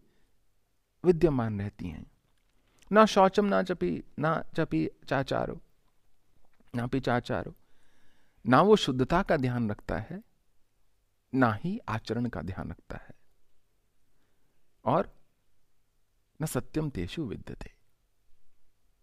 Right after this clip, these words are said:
असत्यभाषी होता है, सत्य में वो स्थित नहीं हो पाता। निरंतर उसके मुख से निकलने वाला हर दूसरा जो वाक्य है वो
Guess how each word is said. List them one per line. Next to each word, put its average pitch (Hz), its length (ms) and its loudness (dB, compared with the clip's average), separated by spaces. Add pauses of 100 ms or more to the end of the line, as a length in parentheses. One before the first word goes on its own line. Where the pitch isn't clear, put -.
(1040)
असत्यभाषी 117 760 -2
होता 98 340 -8
है, - 320 -14 (760)
सत्य - 420 8
में 226 120 6
वो 220 380 4 (300)
स्थित - 440 0
नहीं 139 260 4
हो 110 180 -2
पाता। - 580 -12 (960)
निरंतर 120 720 2 (760)
उसके 135 340 0
मुख 120 220 2
से - 200 -4
निकलने 120 480 0
वाला 120 480 -2
हर 135 260 0
दूसरा 113 640 -4 (1600)
जो 107 340 0
वाक्य 120 480 -2
है 117 280 -4
वो 127 500 -2